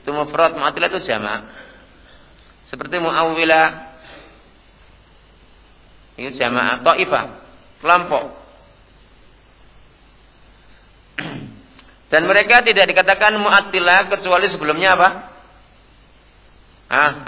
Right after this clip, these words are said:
apa, Pak Musin? Hah? M-, musabbihah. Hah. Perhatikan itu. Mereka tidaklah menjadi orang yang menta-, mentaktil, mengingkari sifat Allah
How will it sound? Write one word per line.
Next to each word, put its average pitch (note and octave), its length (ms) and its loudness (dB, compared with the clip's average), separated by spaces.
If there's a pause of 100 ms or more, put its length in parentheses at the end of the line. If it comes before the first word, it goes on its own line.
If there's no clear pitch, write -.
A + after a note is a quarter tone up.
apa, D#3 320 -6
Pak C3 120 -10
Musin? F#3 260 -8 (1300)
Hah? - 320 -8 (680)
M-, B2+ 360 -16
musabbihah. G#3+ 720 4 (1040)
Hah. B2+ 240 -2 (880)
Perhatikan A#3+ 320 -2
itu. A3 140 0 (920)
Mereka A#3 320 2
tidaklah A3+ 480 4
menjadi F3+ 600 2 (360)
orang G3+ 320 4
yang G#3+ 400 2
menta-, G#3 880 4
mentaktil, F#3 880 0
mengingkari F#3 560 2
sifat F3+ 320 0
Allah C#3+ 320 2